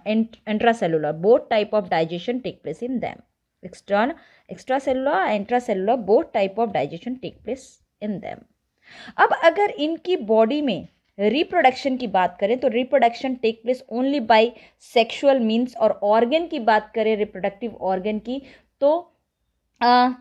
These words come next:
they, um, in, uh, in these living organisms sex are not separated, it means they are bisexual। ऑर्गेनिज्म जो होते हैं बाइसेक्सुअल होते हैं।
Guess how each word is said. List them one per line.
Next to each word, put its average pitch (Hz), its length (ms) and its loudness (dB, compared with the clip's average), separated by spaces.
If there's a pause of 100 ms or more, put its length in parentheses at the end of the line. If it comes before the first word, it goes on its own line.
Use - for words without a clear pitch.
they, 294 260 0 (280)
um, 202 260 -2
in, 240 440 -2
uh, 185 440 -4
in 214 260 2 (300)
these 302 280 0
living 214 280 2
organisms 185 600 0
sex 196 200 -2
are 170 240 -2
not 240 120 0 (320)
separated, - 540 -8 (400)
it 196 160 -8
means 302 320 2 (360)
they 160 80 -8
are 185 260 2 (160)
bisexual। 196 720 -2 (420)
ऑर्गेनिज्म 190 540 0
जो 262 100 0
होते 247 200 -2
हैं 330 280 -8
बाइसेक्सुअल 196 640 -2
होते - 260 -14
हैं। 147 280 -18